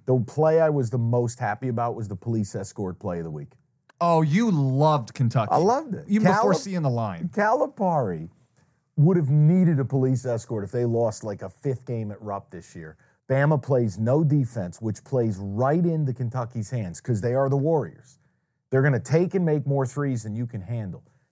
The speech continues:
Speaker 1: They put up a hundred and seventeen points, which I'm pretty sure it would take M S U three games to do.
Speaker 2: Hmm.
Speaker 1: But I just was proud of that selection. Now, it wasn't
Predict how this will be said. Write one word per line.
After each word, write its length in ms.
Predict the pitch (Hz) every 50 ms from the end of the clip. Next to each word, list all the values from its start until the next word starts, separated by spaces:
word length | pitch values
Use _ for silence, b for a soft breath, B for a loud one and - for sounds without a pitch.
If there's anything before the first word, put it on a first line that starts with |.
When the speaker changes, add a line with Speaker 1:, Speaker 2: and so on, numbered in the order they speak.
| _ -
Speaker 1:
They 160 | 180 202 220
put 300 | 180 - 196 196 170 156
up 200 | 147 143 123 -
a 160 | 110 104 98 95
hundred 340 | 104 147 151 165 170 180 170
and 180 | 156 120 104
seventeen 800 | 90 - - 151 143 139 135 139 131 117 117 131 127 120 113 104
points, 380 | - 113 120 107 90 82 -
which 160 | 98 101 87 -
I'm 100 | 110 98
pretty 240 | - - 208 202
sure 220 | 156 117 - 135 127
it 40 | 107
would 120 | 113 113
take 200 | - 123 - -
M 140 | 120 113 110
S 220 | 107 101 90 -
U 100 | 120 107
three 260 | 95 - - 135 131
games 360 | 113 95 90 85 80 76 - -
to 80 | 87
do. 160 | 78 80 80
Speaker 2:
Hmm. 160 | 78 - 320 226 B B B B B B B B B -
Speaker 1:
But 200 | 135 127 120 - - 131
I 100 | 147 170
just 220 | 175 233 214 165
was 140 | 180 165 123
proud 400 | - - - 131 117 113 113 110
of 100 | 104 87
that 220 | 87 90 82 - -
selection. 500 | - 98 87 85 80 - - - - 73
Now, 160 | 80 82 90
it 60 | -
wasn't 400 | 127 156 170 151 120 143 143 143